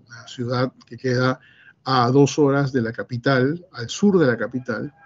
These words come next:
em, una zona pujante donde hay un potencial importantísimo en la producción de licores.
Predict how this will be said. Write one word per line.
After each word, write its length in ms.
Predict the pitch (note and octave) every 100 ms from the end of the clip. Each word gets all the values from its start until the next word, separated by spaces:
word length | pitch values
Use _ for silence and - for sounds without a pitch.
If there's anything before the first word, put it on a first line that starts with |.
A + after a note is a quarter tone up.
| - - _ _ -
em, 640 | D3 C3 B2 C3 C3 B2+ -
una 160 | D#3 C#3+
zona 440 | C#3+ C#3 D3 A#2+
pujante 840 | A#2+ A2+ D#3+ D#3 B2+ C#3 C#3+ D3 C#3+
donde 420 | C#3 B2 B2 A#2+
hay 200 | B2+ B2+
un 1000 | C3+ D3+ C#3 C3+ C3 C3 B2 A#2+ A#2+ B2
potencial 800 | D3+ C3 C3 B2 D3 D3 D3+ D3 _ _ _
importantísimo 960 | - C#3+ C3 B2 B2 A#2+ E3+ - E3 C3+
en 60 |
la 80 | A#2
producción 840 | A#2 B2 A#2+ A#2 D3 C#3 C#3+ C#3+ B2
de 80 |
licores. 580 | A#2 A#2 E3+ E3 F3+ -